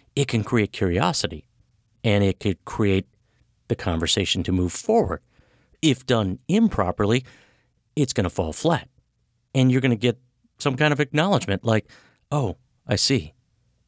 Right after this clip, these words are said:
at best. You see, if you get that reply, that flat reply, you know that you're dead in the water.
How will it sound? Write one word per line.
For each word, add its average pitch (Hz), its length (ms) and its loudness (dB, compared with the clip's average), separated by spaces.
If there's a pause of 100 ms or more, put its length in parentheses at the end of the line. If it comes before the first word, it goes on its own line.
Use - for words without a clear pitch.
at - 180 -4 (120)
best. - 420 -4 (880)
You 131 80 0
see, 143 280 2 (500)
if 127 180 0
you 214 120 -4
get - 200 0
that 139 200 0
reply, 95 540 0
that 113 240 0 (360)
flat 110 400 -2
reply, 107 440 -2 (460)
you 147 180 0
know 175 140 4
that 127 120 -4
you're 113 100 0
dead 104 220 0
in 92 60 0
the 90 80 2
water. 87 380 0